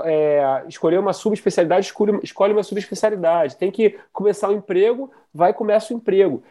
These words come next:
E aí você vai nessa correnteza e muitas vezes você não consegue nem, nem entender por que que,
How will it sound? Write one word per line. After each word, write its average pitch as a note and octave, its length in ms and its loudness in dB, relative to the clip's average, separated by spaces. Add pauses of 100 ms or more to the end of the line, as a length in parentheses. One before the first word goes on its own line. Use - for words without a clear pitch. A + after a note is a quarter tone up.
(160)
E E3+ 80 0
aí G3+ 140 4
você B3 260 -2
vai G3 160 2
nessa G#3+ 220 -2
correnteza G3 760 0
e F#3 220 -4
muitas A#3 300 2
vezes B3+ 160 -2
você C4+ 60 -2
não C#4 80 -2
consegue A#3+ 340 0
nem, C#4+ 260 0
nem B3 160 0
entender B3 460 2
por - 160 -4
que C4+ 80 -2
que, C4 180 -10